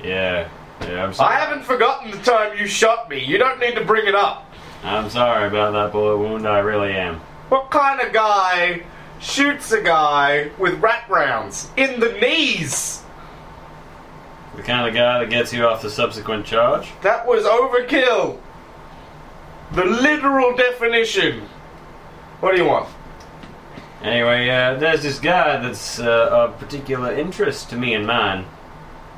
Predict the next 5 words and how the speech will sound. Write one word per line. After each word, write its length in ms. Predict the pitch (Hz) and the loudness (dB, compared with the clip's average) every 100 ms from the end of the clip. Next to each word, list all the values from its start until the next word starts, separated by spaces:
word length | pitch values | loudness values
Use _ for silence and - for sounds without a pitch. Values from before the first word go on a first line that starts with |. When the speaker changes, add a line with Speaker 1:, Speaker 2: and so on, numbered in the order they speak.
| - - - - - - - - - - - - - - - - | -20 -20 -20 -20 -20 -16 -16 -16 -18 -18 -18 -20 -20 -20 -20 -4
Speaker 1:
And, 420 | 120 113 113 107 | 0 0 0 0
uh, 600 | 117 117 113 110 110 110 - - - | 4 6 6 4 2 0 -4 -12 -10
we, 100 | 156 165 165 165 | -6 -4 -4 -4
uh, 40 | 160 151 | 0 2
I 280 | 160 185 | 4 4